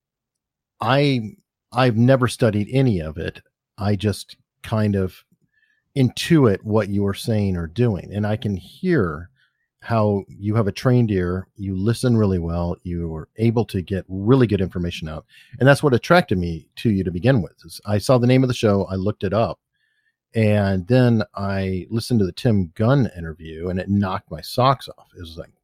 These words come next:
"Wow, this is, you know, I, I've got to follow her because I don't know what the hell I'm doing. I need to play catch up."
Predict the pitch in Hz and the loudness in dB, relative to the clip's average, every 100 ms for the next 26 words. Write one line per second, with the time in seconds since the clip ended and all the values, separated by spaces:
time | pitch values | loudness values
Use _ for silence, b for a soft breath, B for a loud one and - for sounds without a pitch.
0 | _ 95 107 98 - 110 - 95 78 - | _ -6 -4 -4 -4 -4 -2 -6 -6 -16
1 | - _ _ _ _ _ _ _ - 82 | -20 _ _ _ _ _ _ _ -6 -2
2 | 117 127 110 120 110 101 87 104 95 85 | 0 0 2 2 2 2 2 0 0 0
3 | 107 107 76 82 78 78 - 104 110 90 | -2 -2 -2 -8 -10 -12 -4 0 2 0
4 | 82 82 78 87 76 82 104 85 98 80 | -2 -8 -8 -8 -8 -4 -4 -2 -2 -2
5 | - _ _ _ _ - - 123 123 110 | -8 _ _ _ _ -6 2 6 6 4
6 | 107 87 82 _ _ _ 113 85 - 151 | 0 -2 -6 _ _ _ -2 0 4 4
7 | - - - | 4 -8 -18